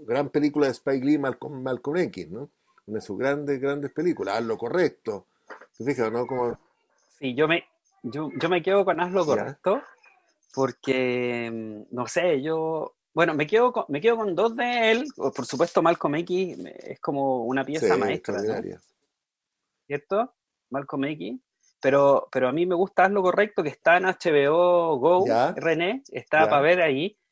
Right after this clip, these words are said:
Speaker 2: Eh, y, y que es una película llena de, llena de esa furia, de ese odio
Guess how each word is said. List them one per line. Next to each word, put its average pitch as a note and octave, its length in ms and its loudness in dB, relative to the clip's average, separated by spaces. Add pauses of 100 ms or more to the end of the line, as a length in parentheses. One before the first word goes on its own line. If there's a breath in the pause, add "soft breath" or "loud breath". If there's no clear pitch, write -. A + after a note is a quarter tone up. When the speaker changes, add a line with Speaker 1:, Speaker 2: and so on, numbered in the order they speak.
(340 soft breath)
Speaker 2:
Eh, A2+ 540 -4
y, C3 420 -2
y A#2+ 60 -6
que D#3 140 2
es E3 100 0
una E3+ 200 0
película E3 360 2
llena F3 320 0
de, F3 400 -4
llena F3 300 -6
de E3+ 60 -4
esa C#3+ 180 -10
furia, C#3 640 2
de C#3 80 -4
ese C3+ 220 -2
odio F#3 600 2